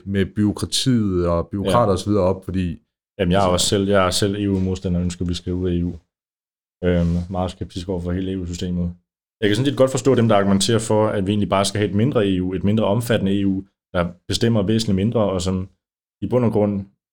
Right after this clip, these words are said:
Speaker 2: øh, bare fungerer ligesom det gamle E F, altså med økonomisk samarbejde og så videre. Og det var jo så også det, Dansk Folkeparti kæmpede for i rigtig lang tid. Jeg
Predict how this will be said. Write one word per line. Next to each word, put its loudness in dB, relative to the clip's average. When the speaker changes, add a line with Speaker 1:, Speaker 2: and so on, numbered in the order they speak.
Speaker 2:
øh, -2
bare 2
fungerer 0
ligesom 0
det 0
gamle 0
E -2
F, -12
altså -2
med 2
økonomisk -2
samarbejde 0
og -2
så -4
videre. 0
Og -4
det 4
var 4
jo 4
så 0
også 0
det, -2
Dansk 0
Folkeparti 0
kæmpede -2
for -2
i -4
rigtig -2
lang -4
tid. -2
Jeg -6